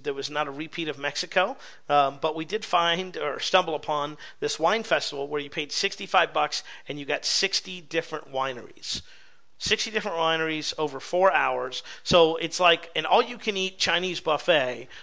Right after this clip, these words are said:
but for wine, but super condensed, right? So instead of like, "Hey, you know what? We're gonna open this up. You got all day. You come, you drink, you have fun, you go at your own pace, you relax." They're like, "Listen,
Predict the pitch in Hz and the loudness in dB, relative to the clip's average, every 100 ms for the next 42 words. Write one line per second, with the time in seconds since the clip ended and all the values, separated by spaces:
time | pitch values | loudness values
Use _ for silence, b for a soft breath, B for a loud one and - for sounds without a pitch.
0 | B 156 165 151 - 165 147 175 147 135 | B 0 2 2 0 0 4 6 4 2
1 | 135 123 B B - 156 170 - - 247 | -6 -16 B B -12 -2 0 4 4 2
2 | 190 170 170 139 - - - - - - | -2 -4 -4 -4 -12 -8 -8 -8 -6 0
3 | 160 185 - B - 175 233 233 196 175 | 2 2 -2 B 0 2 4 6 6 6
4 | 190 170 185 185 170 175 175 175 165 151 | 2 2 2 2 6 8 8 8 4 -2
5 | 156 160 160 151 - 160 147 147 143 131 | 0 0 -2 -6 2 2 2 0 -2 2
6 | 143 143 143 143 143 135 131 143 143 131 | 4 4 2 2 2 -2 -6 -4 -4 -6
7 | 131 139 135 143 131 - 147 143 135 B | -8 -8 -6 -6 -6 -2 -2 -4 -8 B
8 | B 143 147 139 147 135 135 143 135 - | B -4 -4 -4 -6 -6 -4 -4 -2 -6
9 | 131 120 170 170 - - B - 165 156 | -4 4 4 4 0 -12 B 0 2 2
10 | 175 170 - - | 2 0 0 -8